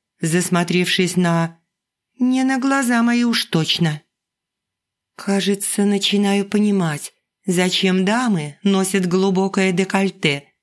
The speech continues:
чтобы мужиков отвлекать, но мне-то это сейчас нафиг не надо. "На меня смотри",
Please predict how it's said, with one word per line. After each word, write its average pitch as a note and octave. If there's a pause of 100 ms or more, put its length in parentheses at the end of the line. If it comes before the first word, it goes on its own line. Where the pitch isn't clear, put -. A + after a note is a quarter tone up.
(240)
чтобы C#4+
мужиков C#4+
отвлекать, F3 (360)
но G3+
мне-то G3
это F#3+
сейчас F#3+
нафиг F#3
не A3
надо. D3 (880)
"На G3
меня G#3+
смотри", A3+